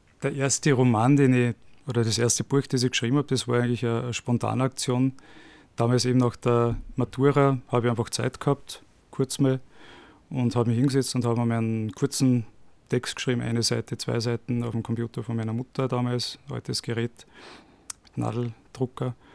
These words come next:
Und das hat sich dann so weiterentwickelt und ich hab dann in drei Monaten ein Buch fertig gehabt. Also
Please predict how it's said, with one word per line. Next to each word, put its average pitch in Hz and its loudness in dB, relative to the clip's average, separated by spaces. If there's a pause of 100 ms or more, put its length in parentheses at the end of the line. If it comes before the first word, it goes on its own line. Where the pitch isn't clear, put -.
(480)
Und 120 0 (680)
das - 2
hat 123 2
sich 151 2
dann 143 6
so 131 -2
weiterentwickelt 139 -2
und 139 0
ich 127 4
hab 123 0
dann 131 2
in 123 4
drei 113 0
Monaten 131 0
ein 139 -6
Buch 127 2
fertig - -8
gehabt. - -14
Also 117 -6